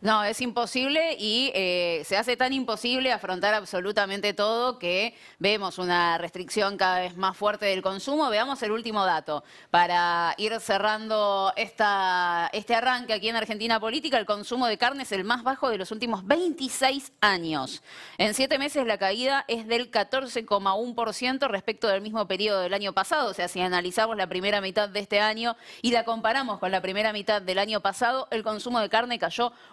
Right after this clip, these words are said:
un catorce por ciento. En un informe de la Cámara de la Industria y Comercio de Carnes y Derivados de la República Argentina, se precisó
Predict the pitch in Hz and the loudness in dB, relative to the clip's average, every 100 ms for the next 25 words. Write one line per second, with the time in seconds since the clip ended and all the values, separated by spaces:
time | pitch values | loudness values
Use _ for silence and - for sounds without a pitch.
0 | - 285 311 294 - 196 - 240 240 - | 0 0 0 -4 2 2 4 0 0 -2
1 | 220 - 214 196 - 285 220 196 208 208 | -2 -2 -4 -2 2 2 2 0 0 0
2 | - - - 202 196 190 196 196 220 233 | -4 -10 0 2 2 0 -2 0 0 0
3 | 220 233 247 220 202 190 202 214 202 185 | 0 0 0 0 2 0 0 0 0 0
4 | 180 180 202 208 190 180 190 208 190 175 | -2 -4 -4 -2 0 0 0 0 0 2
5 | 202 208 - 185 180 175 208 226 185 160 | 0 0 -6 -2 0 2 2 2 2 -4
6 | 156 160 156 160 170 185 175 180 185 196 | -4 -2 -2 -2 -4 -4 0 0 -2 -6
7 | 233 240 254 - 220 208 202 208 277 294 | -2 0 0 0 -2 -2 -4 -2 0 -2